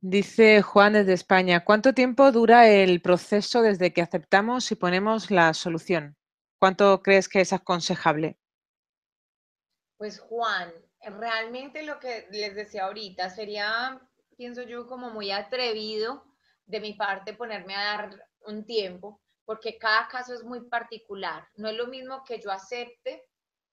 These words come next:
Speaker 2: que tengo, eh, unas libras de más y que tengo que bajarlas y empiezo a hacer un proceso de aceptación con mi aspecto físico, a que yo acepte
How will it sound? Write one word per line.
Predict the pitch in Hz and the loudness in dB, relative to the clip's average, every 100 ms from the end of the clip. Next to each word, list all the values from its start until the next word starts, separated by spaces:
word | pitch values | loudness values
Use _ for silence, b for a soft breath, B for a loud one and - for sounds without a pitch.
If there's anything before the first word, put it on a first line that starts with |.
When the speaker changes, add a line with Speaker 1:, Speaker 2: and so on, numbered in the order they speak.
| _ _ _ _ | _ _ _ _
Speaker 2:
que | 240 | -8
tengo, | 240 233 226 254 262 - - | -8 -6 -6 -6 -6 -12 -12
eh, | 240 233 233 | -10 -10 -12
unas | 233 240 240 240 233 | -14 -14 -8 -8 -8
libras | 247 247 233 233 226 | -12 -8 -6 -6 -6
de | 220 | -12
más | 208 185 220 - _ | -10 -8 -10 -14 _
y | 226 | -18
que | 226 | -16
tengo | 208 196 208 | -16 -14 -16
que | - 233 | -10 -6
bajarlas | 233 233 214 190 196 240 - _ _ _ _ _ _ _ _ _ _ | -6 -2 -2 -2 -8 -14 -18 _ _ _ _ _ _ _ _ _ _
y | 220 226 | -10 -10
empiezo | 214 208 214 | -8 -10 -10
a | |
hacer | 226 233 | -12 -14
un | 233 | -14
proceso | 233 233 226 214 | -14 -12 -14 -10
de | 240 | -10
aceptación | 214 196 - 185 190 185 | -10 -14 -16 -16 -16 -16
con | 220 | -14
mi | 214 185 _ | -14 -16 _
aspecto | - 202 - 190 214 | -18 -16 -16 -16 -18
físico, | 208 220 208 208 _ 285 _ _ _ | -20 -20 -20 -20 _ -20 _ _ _
a | 240 | -6
que | - 226 | -4 -8
yo | 220 | -6
acepte | 220 277 247 - - 269 277 | -8 -6 -6 -6 -12 -14 -14